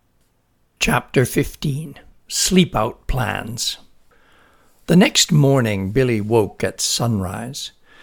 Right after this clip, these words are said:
Jackie was already awake and sitting cross-legged with his sleeping bag over his shoulders.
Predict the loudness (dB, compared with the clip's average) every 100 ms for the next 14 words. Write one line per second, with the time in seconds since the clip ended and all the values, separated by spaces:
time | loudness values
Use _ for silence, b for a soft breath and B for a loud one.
0 | B B -10 0 2 2 0 0 0 4
1 | 4 4 4 2 2 2 2 0 -2 -4
2 | -2 -2 -2 -2 -4 -4 -2 -2 -2 -2
3 | -4 -4 -6 -6 -4 -2 -2 -2 -2 -2
4 | -2 0 0 0 -2 -2 -4 -4 -6 -8
5 | -8 -4 0 0 -2 -4 -6 -8 -12